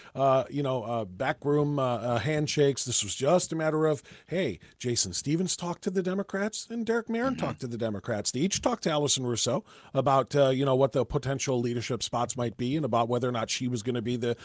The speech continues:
Speaker 1: minority leader, which is up to the speaker. And, you know, both of them talked to them, and the Democrats chose Jason Stevens. It has nothing to do with us. You know, it's just so much crap because of everything that you just pointed out.
Speaker 2: Hey,
Speaker 1: Uh,
Speaker 2: Bob,
Speaker 1: I
Speaker 2: I'm gonna
Speaker 1: re-,
Speaker 2: interrupt
Speaker 1: yeah.
Speaker 2: you real quick.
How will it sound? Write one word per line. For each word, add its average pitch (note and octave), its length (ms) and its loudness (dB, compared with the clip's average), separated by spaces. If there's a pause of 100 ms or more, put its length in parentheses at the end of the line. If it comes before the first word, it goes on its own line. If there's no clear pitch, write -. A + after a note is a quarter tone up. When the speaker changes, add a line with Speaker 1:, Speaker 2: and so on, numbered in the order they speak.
(140)
Speaker 1:
minority B2 500 0
leader, A#2+ 260 0
which B2 200 -2
is A2+ 100 0
up B2 140 0
to - 80 -8
the G#2 100 -4
speaker. C3 420 -2
And, D#3+ 140 0 (240)
you D#4 80 -4
know, A3+ 80 4
both F3+ 320 4
of D4 160 4
them B3+ 160 2
talked D#3+ 300 0
to F3 80 0
them, B3 240 2
and A3 160 0
the G#3 80 4
Democrats G#3+ 480 0
chose B3 280 2
Jason A#3 360 0
Stevens. A3 400 -2
It D3 60 -4
has D3+ 120 -2
nothing E3 280 -4
to F3+ 40 0
do G#3 120 4
with F3+ 120 0
us. - 220 -4
You B2 60 -6
know, B2 80 -4
it's - 120 -6
just A#2 140 -2
so C#3 100 -2
much D3 240 -4
crap A#2 300 -6 (340)
because A#2+ 240 0
of A2 100 -2
everything B2+ 280 -2
that A#2+ 220 -2
you A#2 160 -4
just A2 280 -4
pointed A2 300 -4
out. C3 220 -2 (480)
Speaker 2:
Hey, C3 160 8
Speaker 1:
Uh, - 20 8
Speaker 2:
Bob, G#2+ 240 12
Speaker 1:
I C#3 40 6
Speaker 2:
I'm C#3+ 80 4
gonna A2+ 260 10
Speaker 1:
re-, - 60 4
Speaker 2:
interrupt G#2+ 300 10
Speaker 1:
yeah. - 60 4
Speaker 2:
you G#2 80 4
real G2+ 140 8
quick. F#2 300 4